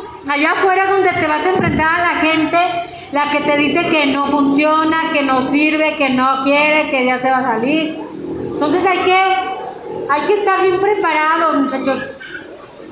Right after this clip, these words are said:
para tener un gran equipo, para duplicarnos. Entonces,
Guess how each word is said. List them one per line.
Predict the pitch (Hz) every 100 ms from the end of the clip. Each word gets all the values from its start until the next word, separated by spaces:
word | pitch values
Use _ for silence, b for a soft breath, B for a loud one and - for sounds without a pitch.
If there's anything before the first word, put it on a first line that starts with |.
| -
para | 285 285
tener | 285 294
un | 320
gran | 330 339
equipo, | 349 339 311 330 - 294 277
para | 254 240
duplicarnos. | 247 247 233 277 285 302 277 247
Entonces, | 269 240 285 339 349